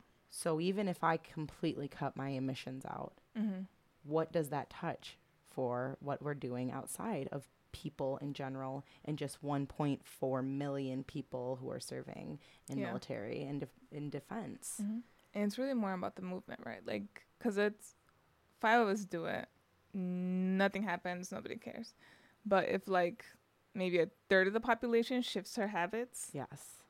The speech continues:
Speaker 2: then we got some power, right?
Speaker 1: Well, and we do, but I guess to my,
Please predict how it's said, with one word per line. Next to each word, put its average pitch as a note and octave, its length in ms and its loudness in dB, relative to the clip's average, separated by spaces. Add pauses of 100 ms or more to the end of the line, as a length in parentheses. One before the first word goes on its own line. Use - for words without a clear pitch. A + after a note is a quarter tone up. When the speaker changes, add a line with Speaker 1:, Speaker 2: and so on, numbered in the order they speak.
Speaker 2:
then G3+ 160 8
we G3 100 8
got F3 200 4
some - 180 -4
power, - 340 -6
right? - 200 -2
Speaker 1:
Well, - 160 -2
and G#3 240 0
we G3+ 120 2
do, E3 520 2 (240)
but E3 280 0
I F3 60 0
guess F3 280 -2
to - 120 -6
my, D3 200 -2